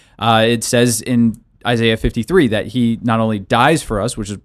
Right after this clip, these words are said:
again, what moms do. They literally give of their bodies to support the life of their children. There's a sacrificial role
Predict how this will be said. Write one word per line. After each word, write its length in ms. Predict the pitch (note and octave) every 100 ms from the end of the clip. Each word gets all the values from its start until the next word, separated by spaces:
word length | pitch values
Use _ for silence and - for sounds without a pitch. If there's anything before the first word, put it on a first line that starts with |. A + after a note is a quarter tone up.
| -
again, 280 | - G#2
what 120 | A#2 -
moms 320 | A2+ G#2+ G#2+
do. 160 | G#2
They 240 | G#2 G#2 - _ _ -
literally 480 | A#2+ C#3+ D#3 C3
give 280 | A2+ A2+ C3
of 140 | B2+ G2+
their 120 | G#2
bodies 640 | G2+ A2+ C3+ G2 G#2 - - _ _ _ _ _ _ _ - -
to 100 | C3
support 340 | B2 - B2+
the 80 | B2
life 300 | G#2+ A#2 A#2
of 120 | G2+
their 140 | G#2 G2
children. 520 | - F3+ A2 F#2 A#2+
There's 180 | G#2+ A2
a 40 |
sacrificial 840 | - - A#2+ - A#2 B2+ A#2 G#2
role 420 | F#2 B2+ B2+ F#2+